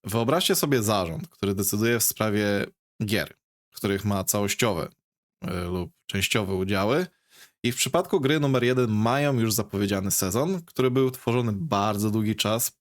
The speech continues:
Potencjalnie ten sezon ratuje życie tej gry. Gry, która była krytykowana za zbyt duże przerwy pomiędzy sezonami, za dupowanie golda i inne rzeczy.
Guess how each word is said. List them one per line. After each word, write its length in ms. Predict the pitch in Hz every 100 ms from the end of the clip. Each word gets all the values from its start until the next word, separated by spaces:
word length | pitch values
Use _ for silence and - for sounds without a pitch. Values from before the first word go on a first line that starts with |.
| -
Potencjalnie 600 | - 113 98 113 110 110
ten 160 | 107 101
sezon 320 | 110 107 107
ratuje 420 | 110 - 113 110
życie 360 | 101 123 127 -
tej 220 | - -
gry. 240 | 78 76 - _ _ _ _ _ _ _ _ 107
Gry, 380 | 113 120 120 _ -
która 220 | - 107
była 240 | 101 101
krytykowana 800 | 101 104 - - 117 127 107 92
za 320 | 92 87 87
zbyt 300 | 90 98 98
duże 240 | 95 98 101
przerwy 360 | - 127 110
pomiędzy 360 | 85 98 92 147
sezonami, 720 | - 101 113 127 117 98 95 92
za 520 | 82 92 92 90 92
dupowanie 460 | 98 92 101 104 113
golda 600 | 123 120 110 101 98 98 98 - -
i 60 |
inne 260 | 98 101 107
rzeczy. 520 | 120 123 - 127